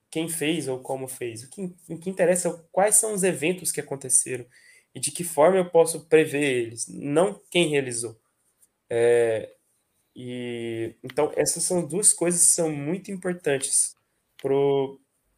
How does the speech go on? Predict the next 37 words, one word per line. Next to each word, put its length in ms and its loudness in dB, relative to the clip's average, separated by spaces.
pro 160 -2
cientista 480 -4
de, 140 -10
pra, 140 4
pra 180 -2
visão 300 -4
como 260 -6
da 100 2
ciência 320 -2
de 140 -8
dados. 480 -8
O 40 -20
cientista 340 -6
de 100 -6
dados, 280 8
ele 120 -2
tá 120 2
interessado 640 2
em 160 -6
variabilidade 760 4
dos 160 -14
dados, 520 -10
é, 680 4
e, 800 -4
e 100 -2
sempre 300 4
pra 120 -2
produzir 560 -2
algo 380 8
pra 140 -2
melhorar 640 2
pra 100 0
aquela 240 0
profissão, 520 -2
nunca 240 -10
pra 140 -6
sumir. 400 -6